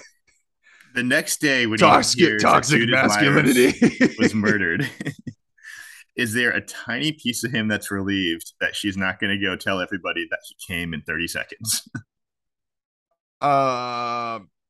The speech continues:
Speaker 1: I don't think, I don't think he'll, I don't think he'll tell anybody that.
Speaker 2: So the next day, this, this guy hears on the news or from his parents or friends or something that Judith Myers was murdered.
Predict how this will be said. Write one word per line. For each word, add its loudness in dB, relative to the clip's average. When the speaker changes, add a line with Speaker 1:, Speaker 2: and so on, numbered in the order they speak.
Speaker 1:
I -2
don't 2
think, -6
I 0
don't 0
think -10
he'll, -8
I 2
don't 6
think 2
he'll 0
tell 2
anybody -2
that. -4
Speaker 2:
So -2
the 0
next 0
day, 0
this, -2
this -4
guy 0
hears -2
on -4
the -8
news -4
or -8
from -16
his -18
parents 0
or -12
friends -2
or -8
something -10
that -4
Judith -4
Myers -4
was -16
murdered. -8